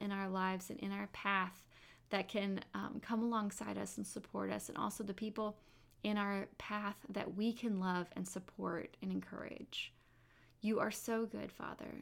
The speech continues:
and we're so thankful for you in all seasons. In Jesus' name, amen. Amen. So I hope this was helpful for you. Soap is easy,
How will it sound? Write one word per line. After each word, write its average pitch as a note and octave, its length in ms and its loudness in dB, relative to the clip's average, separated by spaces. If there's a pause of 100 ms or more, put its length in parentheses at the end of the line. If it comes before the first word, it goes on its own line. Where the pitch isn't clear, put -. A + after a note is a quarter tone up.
and - 80 -4
we're G#3+ 140 -2
so A3 220 -2
thankful F#3+ 380 -2
for G3+ 160 -8
you F3+ 440 2
in F#3+ 220 0
all F#3+ 180 6
seasons. - 640 -6
In G3+ 80 2
Jesus' F#3+ 360 -4
name, F#3 340 0
amen. F3+ 160 -2 (1000)
Amen. G3+ 520 0 (380)
So - 140 6
I C4+ 60 10
hope E4 140 8
this A#4 160 0
was A4 140 -2
helpful A3 420 2
for G3+ 180 0
you. F3+ 440 4 (240)
Soap B3 400 4
is G3 340 4
easy, C#4 540 4